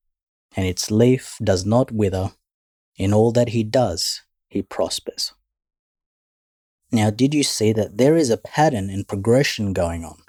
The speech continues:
from walking to standing to sitting with sinners? As Doctor John Bergsma notes, that the foolish person gets more gradually comfortable with the wicked.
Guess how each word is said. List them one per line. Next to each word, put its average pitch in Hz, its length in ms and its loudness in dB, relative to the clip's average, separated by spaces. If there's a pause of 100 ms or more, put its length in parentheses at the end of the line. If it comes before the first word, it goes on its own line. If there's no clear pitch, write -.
(440)
from 92 380 -4
walking 139 580 0 (300)
to 104 100 -2
standing 110 800 0 (400)
to 117 100 -2
sitting 98 580 -4
with 90 160 -4
sinners? - 640 -2 (760)
As 101 320 0 (180)
Doctor 127 420 2
John 101 340 0
Bergsma 107 580 2
notes, 87 600 -4
that 104 240 -2 (340)
the 104 80 0
foolish 196 500 0
person 113 440 0
gets 107 240 0
more 127 440 4
gradually 107 800 -2
comfortable 95 720 -2
with 90 220 -4
the 95 80 -2
wicked. 104 480 0